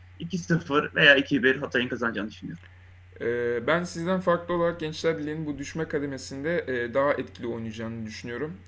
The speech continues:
Speaker 2: Özellikle Hatay'ın da dediğim gibi iç saha maçlarının benim hoşuma gitmiyor. Yani deplasmanda ben daha etkili görüyorum Hatay'ı.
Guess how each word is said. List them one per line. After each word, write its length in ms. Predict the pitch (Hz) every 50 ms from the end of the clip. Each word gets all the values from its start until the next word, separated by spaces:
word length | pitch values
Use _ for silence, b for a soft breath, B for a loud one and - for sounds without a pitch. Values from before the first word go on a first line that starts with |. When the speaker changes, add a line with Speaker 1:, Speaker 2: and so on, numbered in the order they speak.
| - -
Speaker 2:
Özellikle 460 | 131 135 120 135 151 151 151 151 156
Hatay'ın 320 | 147 147 - 165 160 160 156
da 80 | 143
dediğim 260 | 139 143 143 151 147 139
gibi 140 | 127 120
iç 100 | 127 123
saha 220 | - - 151 147 143
maçlarının 440 | 139 139 135 - - 147 151 170 165
benim 240 | 151 143 156 156
hoşuma 280 | 147 143 - - 170 170
gitmiyor. 420 | 156 156 - - 127 117 110 117
Yani 220 | 123 117 117 123 123
deplasmanda 580 | 135 131 - 143 135 135 - 123 120 143 156
ben 160 | 151 147 143 143
daha 120 | 147 139
etkili 260 | 127 127 - - 113
görüyorum 320 | 110 104 104 117 113 107 107
Hatay'ı. 300 | 107 - 117 120 160